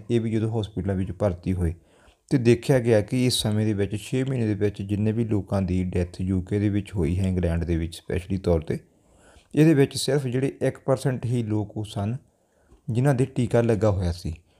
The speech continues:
ਬਾਕੀ ਨੜਿਨਵੇਂ ਪਰਸੈਂਟ ਜਿਹੜੇ ਮਰਨ ਵਾਲੇ ਲੋਕ ਸਨ, ਇਹ ਸਾਰੇ ਬਿਨਾਂ ਜਿੱਦਾਂ ਕਿ ਵੈਕਸੀਨ ਤੋਂ ਲੋਕ ਸਨ, ਜਿਨ੍ਹਾਂ ਨੇ ਵੈਕਸੀਨ ਨਹੀਂ ਲਗਵਾਈ ਹੋਈ ਸੀ। ਹੁਣ ਤੁਸੀਂ ਦੇਖ ਸਕਦੇ ਹੋ ਕਿ ਜਿਹੜੀ ਵੈਕਸੀਨ ਲਗਾਉਣ ਦੇ ਨਾਲ ਜਿਹੜੀ ਮੌਤ ਦਰ ਹੈ ਜੀ, ਇਹਦੇ ਵਿੱਚ ਕਿੰਨੀ ਜ਼ਿਆਦਾ ਕਮੀ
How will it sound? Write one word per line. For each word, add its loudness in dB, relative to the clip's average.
ਬਾਕੀ 0
ਨੜਿਨਵੇਂ 2
ਪਰਸੈਂਟ 0
ਜਿਹੜੇ -2
ਮਰਨ 0
ਵਾਲੇ 2
ਲੋਕ -2
ਸਨ, -2
ਇਹ 0
ਸਾਰੇ -2
ਬਿਨਾਂ 0
ਜਿੱਦਾਂ 0
ਕਿ -6
ਵੈਕਸੀਨ -2
ਤੋਂ -2
ਲੋਕ 0
ਸਨ, 0
ਜਿਨ੍ਹਾਂ 0
ਨੇ -2
ਵੈਕਸੀਨ -2
ਨਹੀਂ -2
ਲਗਵਾਈ 0
ਹੋਈ 0
ਸੀ। -12
ਹੁਣ 6
ਤੁਸੀਂ 0
ਦੇਖ 2
ਸਕਦੇ 0
ਹੋ -2
ਕਿ -4
ਜਿਹੜੀ -2
ਵੈਕਸੀਨ -2
ਲਗਾਉਣ 0
ਦੇ -2
ਨਾਲ 0
ਜਿਹੜੀ 0
ਮੌਤ 0
ਦਰ 0
ਹੈ 2
ਜੀ, -2
ਇਹਦੇ 2
ਵਿੱਚ -2
ਕਿੰਨੀ 2
ਜ਼ਿਆਦਾ 4
ਕਮੀ 2